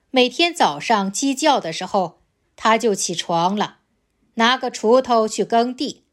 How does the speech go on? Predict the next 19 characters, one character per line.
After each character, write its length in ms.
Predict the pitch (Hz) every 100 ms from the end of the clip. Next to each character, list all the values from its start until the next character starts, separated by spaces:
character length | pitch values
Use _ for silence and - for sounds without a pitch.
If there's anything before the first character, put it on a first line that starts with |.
| _ _ _ _ -
他 160 | 240 240
每 240 | 220 190
天 320 | - 247 240
最 240 | 240 302 262
向 320 | - 220 196
往 260 | 175 139
的 260 | 165 196 202 _ _ _ _
就 200 | - 269
是 160 | 233
早 280 | 214 185 214
点 240 | 240 190 160
收 280 | - 226
工 340 | 233 254 254 262
去 160 | -
睡 260 | 196 233 160
觉， 360 | 143 226 - _ _ _ _ _ _
一 180 | 214 311
睡 280 | 330 339 202
觉， 500 | 226 220 175 135